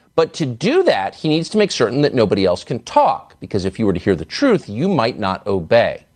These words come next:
How is Biden gonna pull that off? It's not easy. Well, one option would be to get men with guns to tell you to shut up.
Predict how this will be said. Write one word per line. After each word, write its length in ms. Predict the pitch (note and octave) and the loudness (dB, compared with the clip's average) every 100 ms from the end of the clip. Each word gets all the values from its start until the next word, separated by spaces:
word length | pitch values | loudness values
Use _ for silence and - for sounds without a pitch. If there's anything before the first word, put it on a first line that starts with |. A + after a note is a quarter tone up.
| _ _ _ _ _ - _ _ _ _ _ | _ _ _ _ _ -20 _ _ _ _ _
How 140 | - | -2
is 80 | F#4+ | 0
Biden 240 | F4 D#4 | 0 0
gonna 140 | F3+ G#2+ | 0 -4
pull 300 | - G3 D#3+ | -4 0 4
that 100 | D3+ | 4
off? 160 | C4 | 2
It's 100 | - | 0
not 200 | G3+ C#4 | -2 0
easy. 440 | A3 C4 G3+ - - _ _ _ _ _ _ | 2 2 0 -4 -12 _ _ _ _ _ _
Well, 160 | D3 C#3 | 0 2
one 300 | C#3 E4+ F#4+ | 2 2 0
option 480 | D3 A2+ E2+ - G#2 | 0 -2 -2 -8 -6
would 140 | F#2 | -6
be 220 | D#2+ C2 | -8 -14
to 160 | - - | -10 -4
get 180 | A2+ - | -4 -2
men 260 | A#2+ C#3 | -4 -2
with 200 | B2 G2 | -4 -4
guns 380 | - C#4+ F#3 D#3 | -2 0 0 -4
to 120 | - | -8
tell 200 | F#3 D3+ | -4 -2
you 120 | G#2+ G#2+ | -2 -4
to 80 | |
shut 280 | C3 - C#3 | -2 2 2
up. 340 | A#3+ - - | 2 -2 -8